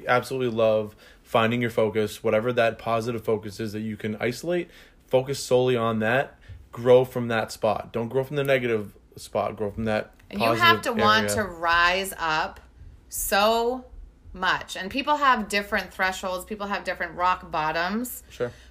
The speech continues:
Speaker 2: But I remember the day that we hit ours,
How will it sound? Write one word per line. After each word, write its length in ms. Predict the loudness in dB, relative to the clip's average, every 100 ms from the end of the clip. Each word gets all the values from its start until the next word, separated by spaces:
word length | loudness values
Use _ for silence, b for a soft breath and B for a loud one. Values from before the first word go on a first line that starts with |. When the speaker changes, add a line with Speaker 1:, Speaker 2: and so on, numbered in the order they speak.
| -2
Speaker 2:
But 100 | 4
I 140 | 6
remember 420 | 4 2 2 2
the 80 | 0
day 220 | 2 2 2
that 100 | 0
we 120 | -6
hit 240 | -4 -4
ours, 560 | -2 -2 -2 -4 -12 -16